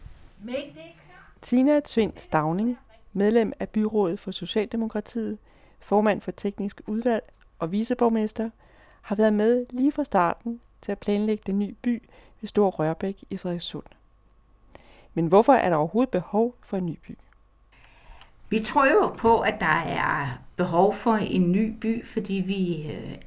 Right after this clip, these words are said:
Speaker 1: er sikre på, at folk rigtig gerne vil flytte til. Vi, altså, det er jo en vandring, der er sket i de sidste hundrede år,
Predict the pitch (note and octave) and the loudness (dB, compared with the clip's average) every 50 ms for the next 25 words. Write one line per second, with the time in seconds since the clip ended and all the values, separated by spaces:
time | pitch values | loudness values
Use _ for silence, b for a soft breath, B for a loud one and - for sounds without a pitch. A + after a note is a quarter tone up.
0 | - - - - - - G#3+ G#3+ - - - - - - F#3+ - - - F#3 - | -12 -8 -6 -4 -2 -2 -4 -4 -4 -8 -8 -8 -6 -6 -6 -6 -6 -8 -8 -4
1 | - F#3+ - - - - - F#3 F#3+ F#3+ F#3 G3 F#3+ F#3+ F#3 E3 E3 E3+ F#3 G3 | -2 -2 -2 -2 -6 -10 -6 -6 -6 -4 -4 -6 -4 -4 -4 -4 -4 -4 -4 -4
2 | G#3+ G#3 - F#3+ F#3 E3+ D3 D3 - F3+ E3 C3+ - - - B3+ C4+ C4 - - | -4 -4 -2 -2 -2 -2 -2 -8 -8 -10 -8 -6 -4 -4 -2 -2 -2 -4 -8 -14
3 | - - B B B B B B B B B B B B B B B - - G3+ | -18 -20 B B B B B B B B B B B B B B B -10 -6 -2
4 | G3+ E3+ E3+ - - - - - - - E3+ D#3+ - F#3+ G3 G3 F#3+ F#3+ F#3 F#3 | -2 -2 -2 -2 -6 -10 -6 -4 -2 -2 -2 -2 0 2 4 4 4 4 4 2
5 | - C#3+ E3+ - - G3 G3 F#3+ E3+ E3+ E3+ - - - - E3+ F#3 F#3 E3 - | 0 -2 -2 0 -2 -2 -2 0 0 0 -2 -2 -4 -6 -6 -4 -4 -4 -2 -2
6 | - F3 - - D3+ D3 F3+ G3+ A3 A3 F3+ D#3 C#3+ - - - | -2 -4 -4 -4 -2 0 2 2 2 2 0 -2 -6 -10 -12 -16